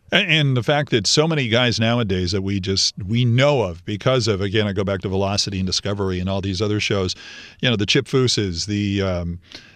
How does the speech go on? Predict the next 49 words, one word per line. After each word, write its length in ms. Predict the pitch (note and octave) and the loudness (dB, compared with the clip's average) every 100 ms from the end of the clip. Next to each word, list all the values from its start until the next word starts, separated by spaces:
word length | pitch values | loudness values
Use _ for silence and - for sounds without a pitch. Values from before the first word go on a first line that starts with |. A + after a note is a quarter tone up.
| _ | _
the, 280 | G#2 A2 A#2+ | -2 -2 -2
the, 240 | A2 A2+ A2+ | 0 -2 -2
the 200 | G#2+ A#2+ | -2 0
builders, 760 | G#2 F#2+ D#3 D3+ A2+ F#2 - - | 0 4 4 4 0 -2 -6 -6
if 200 | A#2 G#2 | -6 -2
you 140 | A2+ | 2
will. 320 | G#2 G2 E2+ - _ | 2 2 0 -6 _
Once 260 | A2+ D#3 C#3+ | 0 2 2
upon 220 | - D#3 | 2 2
a 60 | B2+ | 2
time, 520 | E3 F3 D3+ A#2+ C#3 | 2 4 2 0 -4
the 200 | A#2 A#2 | -2 0
car 240 | - F#3 | 2 2
community, 680 | F#3 C3+ B2 A#2+ A2+ A#2 A#2 - _ _ - | 2 2 2 2 2 0 -2 -8 _ _ -4
a 60 | |
tightly 380 | G#2 C3+ C3+ A#3 | 2 2 2 2
knit 160 | G#2+ F#3+ | 2 0
group, 320 | G#3+ C4 - | 0 0 0
knew 320 | F3+ D#3+ A#3 | 2 4 4
who 100 | C#3+ | 2
these 220 | A#2+ G#2+ | 2 0
guys 260 | F2+ G#2+ F#2 | 2 0 2
were, 240 | A#2+ G#3 | 2 2
but 140 | G2+ G2+ | 2 0
nobody 400 | G#2 C#3 C3+ G#2+ | 0 2 4 4
else 200 | F#2+ F2+ | 2 0
did. 360 | F#2+ D3 G#2 - - - - | 0 0 0 -4 -18 -10 -2
Now, 480 | B2 C#3+ F#3 D3 | 2 4 4 2
because 340 | C3 A2+ C3 G#2+ | 0 0 2 2
of 100 | F#2+ | 2
overhauling 800 | B2+ B2+ A2+ G#2+ G2 F#2 F2 E2+ | 2 4 2 0 -2 -4 -6 -6
and, 240 | F#2+ F#2+ | -6 -6
and 200 | G#2 G2 | -6 -4
because 340 | F#2 F2+ G2+ F#2+ | -4 -4 -4 -2
of 60 | |
the 80 | F#2 | -2
Wheeler 260 | F#2+ F#2 F#2 | -2 0 0
Dealers 500 | C3 C#3 A2+ G2 G2 | 2 2 2 0 -2
and 220 | F#2 F2+ | -2 -2
because 320 | G2 G#2+ G2 | -4 -4 -2
of 100 | F#2+ | 0
all 160 | A2+ B2 | 2 2
those 300 | A2 G#2 - - - - | 2 0 -2 -8 -10 0
other 260 | C#3 C#3+ | 2 2
kinds 380 | B2+ C#3 B2 G#2 | 2 0 0 -2
of 100 | G2+ | 0
shows 440 | - D3+ D#3 C3+ | 2 2 4 2
that 100 | G2+ | 0
have, 80 | G2 | -2